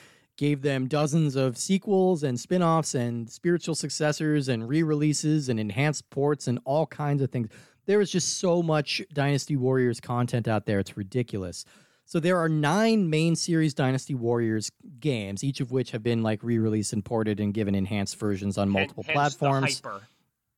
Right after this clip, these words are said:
Speaker 1: Hence the hyper. That's why we got the hyper. Um, but in addition to that, we also got Samurai Warriors in two thousand four, which shifted the act, the era, uh, to s-, the Sengoku era of Japanese history, which I think is around the fourteen hundreds.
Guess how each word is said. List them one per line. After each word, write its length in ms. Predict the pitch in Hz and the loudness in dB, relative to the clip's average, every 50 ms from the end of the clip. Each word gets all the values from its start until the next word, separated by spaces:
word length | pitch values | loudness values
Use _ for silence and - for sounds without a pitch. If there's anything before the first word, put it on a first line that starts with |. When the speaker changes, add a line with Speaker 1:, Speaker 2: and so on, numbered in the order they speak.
| _ _ _ _ | _ _ _ _
Speaker 1:
Hence 240 | - 165 190 151 - | -2 -2 -2 0 0
the 140 | - 170 143 | 0 0 2
hyper. 400 | 139 143 127 - 107 95 87 87 | 2 0 0 0 -2 -2 -2 -2
That's 180 | 104 117 - | -2 -2 -2
why 100 | - 135 123 | 0 0 0
we 40 | 120 | 0
got 160 | 120 117 - | 0 -2 -2
the 80 | - | -2
hyper. 400 | 110 117 117 107 - - 98 87 - - - - - - _ _ _ _ _ - | -2 0 -2 -2 -2 -2 -4 -4 -6 -8 -14 -20 -20 -20 _ _ _ _ _ -2
Um, 240 | 135 135 139 139 | 0 0 0 0
but 120 | 139 165 160 | -2 0 0
in 100 | 185 185 | 0 2
addition 340 | 175 151 202 202 - 202 180 | 2 0 0 -2 0 0 0
to 80 | 175 | 0
that, 120 | 185 202 170 | 2 2 2
we 80 | 156 | 2
also 200 | 165 175 170 - | 2 0 0 -2
got 200 | 160 165 147 - | -2 -2 -2 -2
Samurai 720 | - - - - 156 165 226 254 247 202 151 127 120 117 113 | -2 -4 -2 0 0 0 2 2 2 2 2 2 2 2 0
Warriors 560 | 107 107 110 113 110 110 110 110 110 - 120 | 0 0 0 2 2 2 2 0 0 0 -2
in 80 | 113 | -2
two 180 | - - - 135 | -2 -2 -4 -2
thousand 420 | 131 143 127 113 113 - 110 101 | 0 0 0 0 0 -2 -6 -10
four, 460 | - - - - 190 170 123 104 98 95 | -12 -8 -2 0 0 2 2 0 -2 -4
which 160 | 101 107 - | -6 -6 -6
shifted 400 | - - - 160 131 - 143 120 | -4 -4 -2 -2 -4 -4 -4 -2
the 140 | 127 131 160 | -2 -2 -2
act, 320 | 151 127 123 123 - - | 0 0 -2 -2 -2 -4
the 120 | 160 165 | -6 -4
era, 400 | 165 131 123 123 123 117 117 120 - | -2 0 0 2 2 2 2 2 0
uh, 440 | 131 120 117 110 107 104 101 98 101 - | 0 2 2 2 4 2 2 0 -2 -2
to 320 | - 143 127 120 117 110 | -2 0 2 2 2 2
s-, 160 | 107 - - - | 0 -2 -6 -6
the 100 | 135 123 | -6 -6
Sengoku 600 | 117 - - 131 127 123 127 131 131 - 135 139 | -4 -2 -2 -2 0 0 0 0 0 0 -2 0
era 260 | 131 120 120 120 117 | 0 2 2 2 2
of 80 | 117 107 | 0 0
Japanese 520 | 104 135 120 113 - - 120 127 139 131 | 0 -2 -2 -2 -2 0 0 0 0 2
history, 340 | - 147 135 - - 151 143 | 0 -2 -2 0 0 2 2
which 160 | 139 123 110 | 2 2 0
I 60 | - 107 | -2 -2
think 180 | - 120 110 | -2 -4 -4
is 100 | 110 101 | -6 -4
around 180 | 98 101 98 92 | -2 -2 -2 -2
the 60 | 98 | -4
fourteen 440 | - - - 117 110 - 117 101 92 | -4 -4 -4 -4 -2 -2 -2 -2 -2
hundreds. 500 | 90 117 127 127 147 160 165 156 - | -2 -2 0 2 2 2 2 0 -4